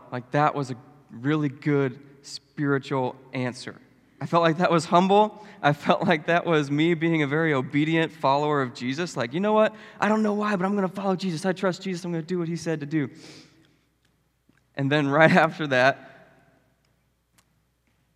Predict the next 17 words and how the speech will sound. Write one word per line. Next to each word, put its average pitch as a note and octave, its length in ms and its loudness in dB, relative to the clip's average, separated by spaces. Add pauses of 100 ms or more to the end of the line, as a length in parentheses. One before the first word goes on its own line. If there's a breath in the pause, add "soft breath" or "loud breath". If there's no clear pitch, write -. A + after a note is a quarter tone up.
there's B2+ 160 -14
some B2+ 160 -10
silence, D3 680 0 (800)
and B2+ 220 -2
Luke D3 200 0
says, C#3 540 -2 (1200)
"That D3+ 380 4
is C#3+ 100 0
what's D3 220 -2
wrong D3 160 2
with C#3 100 -2
the C3 80 -6
church." - 520 -8
<laughs> - 1900 -4
Luke C4 320 8
said D3 300 4
that, A2+ 260 2